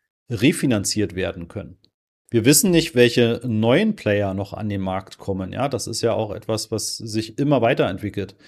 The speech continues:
Das sind ja quasi nur die Sprachmodelle, die wir uns angeschaut haben. Aber es gibt ja drumherum eine riesige Anzahl an spezialisierten K-I-Tools,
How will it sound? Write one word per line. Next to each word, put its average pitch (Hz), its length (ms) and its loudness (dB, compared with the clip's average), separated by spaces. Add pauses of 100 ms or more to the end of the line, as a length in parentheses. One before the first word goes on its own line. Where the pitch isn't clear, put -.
(380)
Das 123 180 4
sind 151 180 2
ja 135 180 6
quasi 127 380 0
nur 117 140 0
die 110 80 -2
Sprachmodelle, 113 720 0
die 98 100 -6
wir 98 80 -4
uns 92 120 -6
angeschaut 98 520 -6
haben. 95 240 -6
Aber 90 120 -6
es 98 100 -4
gibt - 220 -2
ja 113 100 6
drumherum 117 760 2 (100)
eine 127 300 2
riesige 131 480 2
Anzahl 143 480 0
an 120 160 -6
spezialisierten 123 1400 0
K-I-Tools, 143 880 0